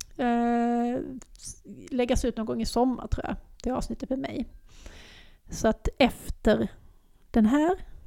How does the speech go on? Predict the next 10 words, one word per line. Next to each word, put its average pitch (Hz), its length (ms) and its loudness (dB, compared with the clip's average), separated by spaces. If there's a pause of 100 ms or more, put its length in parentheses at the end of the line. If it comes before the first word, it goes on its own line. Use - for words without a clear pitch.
det 285 80 -4
här 254 140 0
avsnittet 277 520 -6
läggs 240 260 -4
ut - 200 -8
så - 100 -10
kommer 254 220 -8
det 247 200 -8
komma. - 240 -8 (680)
Och, - 360 6